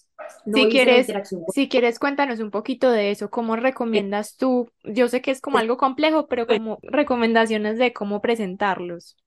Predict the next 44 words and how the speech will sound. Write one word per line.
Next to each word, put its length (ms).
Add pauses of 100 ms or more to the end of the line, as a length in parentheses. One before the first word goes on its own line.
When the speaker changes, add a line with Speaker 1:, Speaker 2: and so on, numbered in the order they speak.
(100)
Speaker 1:
Claro 280
que 120
sí. 240
No, 200
mira, 300
ese 260
primer, 380
esa 500 (120)
primera 340
presentación 600
es 100
muy 220
importante 460
que 100
sea 320
antes 480
de. 180 (300)
Lo 120
primero 280
que 100
yo 100
empecé 260
a 40
hacer 220 (420)
fue 160
como 260
preparar 600
a 220
toda 460
la 100
manada 580
para 180
la 140
llegada 340
de 80
Amelia 400 (220)
y 140
a 100
cambiar 440
todas 260
sus 120
rutinas. 440 (200)
¿Para 220
qué? 240